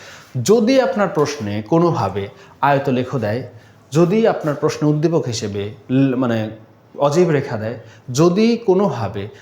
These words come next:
যে কোনো চিত্রই দিক আর কি, না বলি আর কিছু এ বিষয়ে, তো যে কোনো চিত্রই দিক, ওই চিত্র থেকে সারণী বানানোটা শিখবেন। দেখেন, আপনি যেহেতু এই সারণী বানানোর অঙ্ক পারেন বা এই সারণী থেকে সকল অঙ্ক পারেন,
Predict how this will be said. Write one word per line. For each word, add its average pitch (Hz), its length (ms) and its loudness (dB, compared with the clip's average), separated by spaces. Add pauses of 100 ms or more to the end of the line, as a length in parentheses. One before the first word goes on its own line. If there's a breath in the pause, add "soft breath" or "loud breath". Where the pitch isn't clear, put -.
(100)
যে 208 120 2
কোনো 277 160 4
চিত্রই 170 320 0
দিক 110 220 -4
আর 92 80 -4
কি, - 120 -10
না 117 200 -2
বলি 98 240 -6
আর 92 60 -4 (100)
কিছু 101 220 -12
এ 113 40 -4
বিষয়ে, 110 300 -4 (340 loud breath)
তো 139 100 2
যে 147 180 2
কোনো 254 220 2
চিত্রই 208 360 2
দিক, 127 200 -2
ওই 170 100 4
চিত্র 226 440 2
থেকে 220 260 2
সারণী 175 540 0
বানানোটা 107 460 -2
শিখবেন। 104 400 -10
দেখেন, 165 260 2 (420 loud breath)
আপনি 135 260 0
যেহেতু 190 260 0
এই 202 60 2
সারণী 139 520 0
বানানোর 131 400 2
অঙ্ক 110 300 -2
পারেন 104 400 -2 (360 loud breath)
বা 120 80 2
এই 127 80 2
সারণী 143 460 0
থেকে 160 220 -6
সকল 160 460 0
অঙ্ক 110 260 -2
পারেন, 101 360 -4